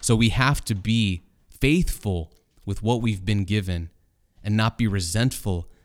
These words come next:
that nothing is growing. We have to say, "Thank you, Lord, for giving me this one person that I can walk with.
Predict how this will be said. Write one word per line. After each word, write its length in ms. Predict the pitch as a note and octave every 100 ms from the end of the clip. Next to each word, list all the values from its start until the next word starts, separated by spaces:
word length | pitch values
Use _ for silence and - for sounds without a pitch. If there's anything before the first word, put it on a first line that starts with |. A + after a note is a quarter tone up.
| -
that 140 | F#2+
nothing 460 | G2 G2 A2 - G#2+
is 140 | F#2+
growing. 580 | F2 F2+ G2+ G#2 F2 D2+ - _ _ _ _ _ _ _ _ -
We 100 | B2+
have 180 | C3 -
to 60 | A2+
say, 300 | - A2 G2+
"Thank 440 | - D#3+ F3 -
you, 100 | D#3+
Lord, 360 | C3 C3 G#2+ F2+
for 140 | A2
giving 360 | A2 B2+ A#2+ A#2+
me 140 | A2+
this 220 | G#2+ -
one 320 | G#2 A2+ C3
person 420 | B2 B2 G#2 G2 F#2
that 100 | F#2
I 80 |
can 200 | A2 G#2
walk 340 | G2 G#2 G#2+ -
with. 200 | G#2+